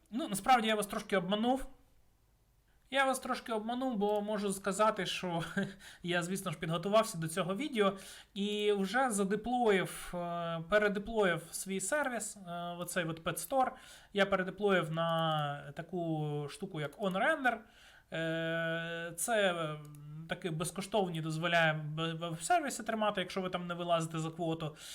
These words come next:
Е, у мене тут малесенький такий сервачочок крутиться. Це джавашний сервак, кому цікаво, є, е, форк мій, в якому я там деякі фікси робив. Е, напишіть мені в лічку, якщо вам треба цей сервачок,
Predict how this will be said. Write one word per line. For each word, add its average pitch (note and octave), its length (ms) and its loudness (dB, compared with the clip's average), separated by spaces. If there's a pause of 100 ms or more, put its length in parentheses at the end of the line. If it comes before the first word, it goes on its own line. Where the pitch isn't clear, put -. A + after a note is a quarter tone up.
(260)
Е, D#3+ 360 0
у G#3 100 -4
мене C4 240 2
тут F#3+ 240 -4 (120)
малесенький F3+ 640 -2
такий F3 260 -6
сервачочок C4 680 -2
крутиться. G3+ 500 -2
Це - 160 -6
джавашний E3 540 2
сервак, C#4 460 -2
кому F3 180 -4
цікаво, D#3+ 540 2 (300)
є, E3 300 0
е, D3+ 160 0 (1600)
форк - 500 -6
мій, A#3 320 -6 (160)
в F3+ 140 -8
якому G3 320 -2
я F#3 60 -2
там F3+ 200 -6
деякі F3 280 -6
фікси F3+ 340 -6
робив. D#3+ 400 -4 (320)
Е, D3+ 360 -4 (240)
напишіть F#3 520 -6
мені E3+ 280 -8
в E3+ 100 -6
лічку, G#3+ 580 -2
якщо D#3 280 -8
вам E3 180 -4
треба D#3 300 -4
цей D#3 200 -4
сервачок, F#3 640 -4